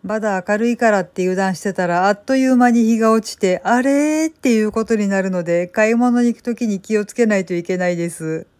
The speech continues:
まあ夜は夜で星空とかも綺麗なんですけどね。ただ私はちょっと足元が危ないので、できるだけ暗くなる前に帰りたいところではありますね。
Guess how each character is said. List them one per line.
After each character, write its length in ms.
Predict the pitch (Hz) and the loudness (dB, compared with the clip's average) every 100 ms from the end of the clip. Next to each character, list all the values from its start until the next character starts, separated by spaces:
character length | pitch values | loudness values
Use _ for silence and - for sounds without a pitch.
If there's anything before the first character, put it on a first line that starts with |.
| _ _ _ _ _ | _ _ _ _ _
ま 200 | 185 190 | -6 -4
あ 40 | 165 | -4
夜 320 | 180 226 247 | -4 -2 0
は 140 | 196 | 0
夜 260 | 175 196 190 | 0 -2 -2
で 140 | 175 | -2
星 320 | 151 180 220 | -2 -4 -4
空 260 | 208 226 233 | -4 -2 -2
と 100 | 269 | -2
か 120 | 285 | 0
も 100 | 196 | 0
綺 200 | 175 220 | -2 -2
麗 180 | 269 220 | 2 2
な 140 | 175 | 2
ん 100 | 165 | -2
で 80 | 170 | -4
す 100 | 180 | -2
け 140 | 208 180 | -2 -2
ど 100 | 180 | 0
ね。 380 | 180 180 202 _ _ _ _ _ _ _ - | 0 -2 -6 _ _ _ _ _ _ _ -8
た 140 | 220 | -4
だ 120 | 214 | -2
私 400 | 190 190 202 247 | -2 -2 -2 0
は 140 | 240 233 | -2 0
ち 80 | |
ょ 20 | 269 | -4
っ 60 | - | -4
と 140 | - 226 | 2 2
足 220 | 214 269 | 4 2
元 280 | 269 277 254 | 2 2 2
が 220 | 226 202 | 4 4
危 140 | 202 | 0
な 120 | 202 208 | 0 2
い 60 | |
の 140 | 202 180 | 0 0
で、 200 | 185 185 | 0 0
で 200 | 202 196 | -2 0
き 120 | 240 | -2
る 140 | 240 | 0
だ 160 | 233 233 | 0 0
け 220 | 247 240 | 2 0
暗 260 | 240 233 233 | 0 -2 0
く 140 | 254 | 2
な 120 | 247 | 2
る 120 | 240 | 2
前 260 | 220 202 196 | 2 2 2
に 220 | 180 180 | 0 -2
帰 220 | 202 190 | 0 0
り 100 | 185 | 0
た 100 | 202 | 0
い 80 | 202 | 0
と 140 | 190 180 | 0 -2
こ 140 | 190 | -2
ろ 100 | 185 | 0
で 100 | 208 | 0
は 220 | 202 180 | 2 2
あ 80 | 180 | 0
り 100 | 170 | -2
ま 160 | 175 185 | -6 -6
す 140 | 185 | -8
ね。 260 | 170 175 | -8 -8